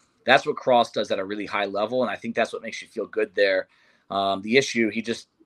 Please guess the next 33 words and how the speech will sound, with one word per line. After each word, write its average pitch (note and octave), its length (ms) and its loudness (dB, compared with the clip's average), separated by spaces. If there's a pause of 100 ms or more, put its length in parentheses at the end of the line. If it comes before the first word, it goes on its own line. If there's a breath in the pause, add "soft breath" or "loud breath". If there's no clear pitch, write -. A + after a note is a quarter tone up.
(200)
was A#2 320 0
rarely A2+ 340 6
asked A2+ 200 4
to - 80 -12
run G#2+ 160 0
block G2 420 -6
in A2 80 -12
that G2 160 -6
Mike G#2 220 0
Leach A2 200 -4
system. G2+ 560 -2 (240 soft breath)
The G2+ 60 -6
last A2+ 600 4
Mike A#2 320 2
Leach A2+ 260 -6
tackle A2 400 -6
that G2 160 -4
we G#2+ 80 -10
saw G#2 260 -2
come G#2 220 -6
into - 140 -12
the G#2 80 -6
league G2+ 320 -2
that G2+ 120 4
was G2+ 140 -10
supposed G#2 320 0
to - 20 -20
be E2 100 -8
pretty G#2 200 -2
good G#2+ 160 4
was F#2+ 140 -2
Andre G2+ 320 2
Dillard, F#2+ 460 2